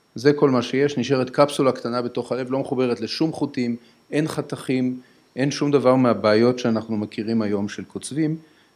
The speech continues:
וזה פתרון, אה, לפחות לחלק מהאנשים שזקוקים לקוצבים. איך מוציאים אותו? צריך לתפוס אותו עם, אה, אם צריך להוציא, לא צריך, בדרך כלל לא צריך להוציא אותו, משאירים אותו, אבל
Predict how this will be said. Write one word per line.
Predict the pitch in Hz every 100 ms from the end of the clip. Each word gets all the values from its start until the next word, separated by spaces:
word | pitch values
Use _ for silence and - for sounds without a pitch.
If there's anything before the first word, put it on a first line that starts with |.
| _
וזה | 101 107 123
פתרון, | 131 127 113 127 131
אה, | 123 117 113 113 110 107
לפחות | 107 104 110 120 117
לחלק | 113 123 127 110
מהאנשים | 107 107 113
שזקוקים | 107 - - 95 - 98
לקוצבים. | 95 92 87 65 - _ _ _ _ _ _ _ _ _ _ _ _ _ _ _ -
איך | 127
מוציאים | 143 139 151 156
אותו? | 151
צריך | 147 151 -
לתפוס | - 160 156
אותו | 143
עם, | 123
אה, | 117 110 -
אם | 151
צריך | 160 160 156 190
להוציא, | 165 117 -
לא | 135
צריך, | 147 185 180 -
בדרך | 120 120 139
כלל | 139
לא |
צריך | 135 147 135
להוציא | 107 110
אותו, | 104
משאירים | 104 98 120 143
אותו, | 139 - 87
אבל | 92 101